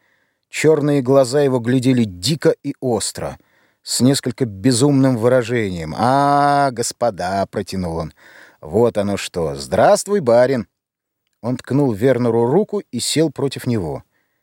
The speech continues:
И, наклонившись близко, подмигнул одним глазом и быстро провёл рукою по шее. «Тоже, а?»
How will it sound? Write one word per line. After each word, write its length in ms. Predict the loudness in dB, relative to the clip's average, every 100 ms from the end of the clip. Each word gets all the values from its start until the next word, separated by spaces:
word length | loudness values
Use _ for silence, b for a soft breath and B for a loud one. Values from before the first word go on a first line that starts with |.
| _ _ _ _
И, 100 | -2
наклонившись 800 | 0 0 0 2 0 -2 -6 -6
близко, 480 | -2 0 0 -2 -6
подмигнул 640 | -8 0 0 2 2 2
одним 320 | -2 -4 -2 0
глазом 460 | 0 0 -4 -12 _ _ _ _
и 80 | -12
быстро 540 | -12 -2 -2 0 0 -2
провёл 500 | -2 -4 0 0 0
рукою 340 | -2 -2 -2
по 140 | -2
шее. 360 | -6 -4 -6 -6 _
«Тоже, 340 | 0 2 0
а?» 340 | -4 0 0